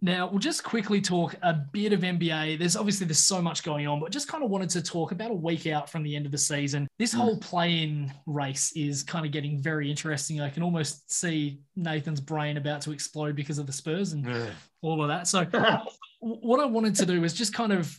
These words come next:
Speaker 1: go through the four teams in the East and the five teams in the West that are kind of in the running and kinda get your thoughts on who you think are the two teams that'll make it out of those play-ins and into the actual playoffs.
Speaker 3: Well, actually, Al, what do you think of the play-in? 'Cause it's an interesting new concept.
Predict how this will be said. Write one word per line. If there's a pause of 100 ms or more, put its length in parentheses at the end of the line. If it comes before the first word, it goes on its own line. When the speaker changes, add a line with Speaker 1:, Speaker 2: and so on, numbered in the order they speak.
(160)
Speaker 1:
go
through
the
four
teams
in
the
East
and
the
five
teams
in
the
West
that
are
kind
of
in
the
running
and
kinda
get
your
thoughts
on
who
you
think
are
the
two
teams
that'll
make
it
out
of
those
play-ins
and
into
the
actual
playoffs. (180)
Speaker 3:
Well,
actually,
Al,
what
do
you
think
of
the
play-in?
'Cause
it's
an
interesting
new
concept.